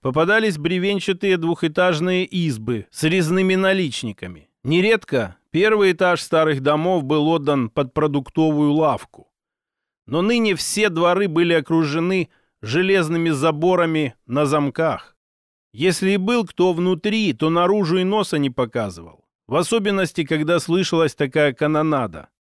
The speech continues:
Окна в многоэтажках то тут, то там сияли выбитыми стеклами. Стены выщербленные, следы шальных пуль.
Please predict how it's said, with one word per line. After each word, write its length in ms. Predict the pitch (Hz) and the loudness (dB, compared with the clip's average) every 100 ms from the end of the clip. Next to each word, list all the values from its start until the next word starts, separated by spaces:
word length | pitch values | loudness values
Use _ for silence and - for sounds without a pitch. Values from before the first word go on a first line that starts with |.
| _ _ _ _ - | _ _ _ _ -2
Окна 400 | 226 220 180 151 | 2 2 2 2
в 80 | 131 | 2
многоэтажках 920 | 139 147 165 170 208 196 - 151 - | 0 2 0 2 2 0 0 -4 -2
то 140 | 156 | -2
тут, 300 | 143 196 175 | 0 -2 0
то 140 | - 143 | -2 -2
там 400 | 185 180 160 - _ _ _ | 0 0 0 -4 _ _ _
сияли 520 | - 156 185 190 160 | -6 -2 2 4 4
выбитыми 540 | 156 160 147 156 156 | 2 0 0 0 0
стеклами. 720 | 139 - 180 156 101 92 78 _ _ _ _ - | -2 -2 -2 -2 -6 -16 -20 _ _ _ _ -20
Стены 500 | - - 226 208 139 | -14 -4 0 2 0
выщербленные, 1120 | 127 175 208 - 170 151 151 147 143 120 - _ | 0 -2 -2 0 -2 0 -2 0 -2 -4 -8 _
следы 460 | - 143 160 165 180 | -10 -4 -2 0 -2
шальных 500 | - 160 165 156 - | 0 0 0 -2 -4
пуль. 360 | 165 151 87 | -4 -4 -4